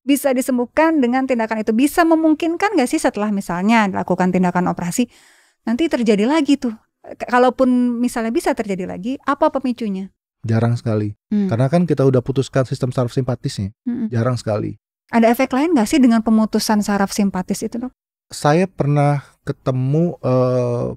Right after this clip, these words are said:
Speaker 2: pasien, eh, kayak ada komplikasi gitu ya.
Speaker 1: Mm-mm.
Speaker 2: Jadi, s-, eh, daerah tangan itu menjadi lebih panas ketimbang, eh, suhu normalnya naik.
Speaker 1: Oh.
Speaker 2: Nah, itu bisa terjadi.
Speaker 1: Panasnya maksudnya gimana? Perasaan?
Speaker 2: Suhunya naik.
Speaker 1: Oh.
Speaker 2: Karena kan
Speaker 1: Jadi, kalau dipegang?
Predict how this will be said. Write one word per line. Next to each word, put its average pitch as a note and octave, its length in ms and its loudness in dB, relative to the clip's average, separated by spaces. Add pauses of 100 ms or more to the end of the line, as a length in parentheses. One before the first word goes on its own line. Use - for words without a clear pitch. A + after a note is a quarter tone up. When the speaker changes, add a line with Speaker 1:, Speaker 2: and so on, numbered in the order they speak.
(260)
Speaker 2:
pasien, C#3 600 -2
eh, B2+ 420 -4 (300)
kayak - 260 -4
ada C3 220 -4
komplikasi B2 840 0
gitu G#2 60 4
ya. G2 100 2
Speaker 1:
Mm-mm. F2+ 120 2
Speaker 2:
Jadi, A2+ 160 6 (580)
s-, - 200 -20
eh, B2 400 0 (480)
daerah C3+ 360 0
tangan C#3 300 0
itu C#3 160 -2
menjadi C#3+ 300 2
lebih C#3 180 4
panas C#3 380 -2
ketimbang, C3 580 -4
eh, A#2 640 -4 (160)
suhu C3 280 -2
normalnya B2+ 420 0
naik. D3 220 0 (640)
Speaker 1:
Oh. - 60 -14
Speaker 2:
Nah, C#3+ 100 -6
itu D3+ 120 0
bisa C#3 140 0
terjadi. A#2+ 320 0
Speaker 1:
Panasnya A#3 360 2
maksudnya D4+ 360 0
gimana? B3 320 0
Perasaan? F#3+ 200 -2
Speaker 2:
Suhunya F3+ 240 4
naik. D#3 260 -2
Speaker 1:
Oh. C#4+ 520 0
Speaker 2:
Karena C#4+ 200 0
kan F#3 140 0 (220)
Speaker 1:
Jadi, B3+ 160 -4
kalau C4 180 2
dipegang? B3 420 0